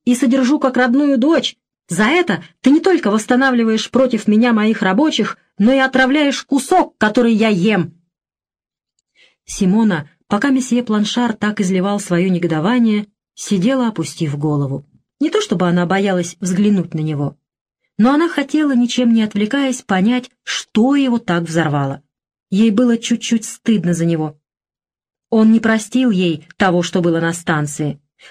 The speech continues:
поэтому и набросился сейчас на неё без всякого основания и смысла. Симона поглядела на мадам. Она-то ведь хорошо знает,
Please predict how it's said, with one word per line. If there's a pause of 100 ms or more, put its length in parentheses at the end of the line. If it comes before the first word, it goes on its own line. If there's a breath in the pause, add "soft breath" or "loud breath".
поэтому
и
набросился
сейчас
на
неё (160)
без
всякого
основания
и
смысла. (1000)
Симона (220)
поглядела
на
мадам. (520 loud breath)
Она-то
ведь
хорошо
знает,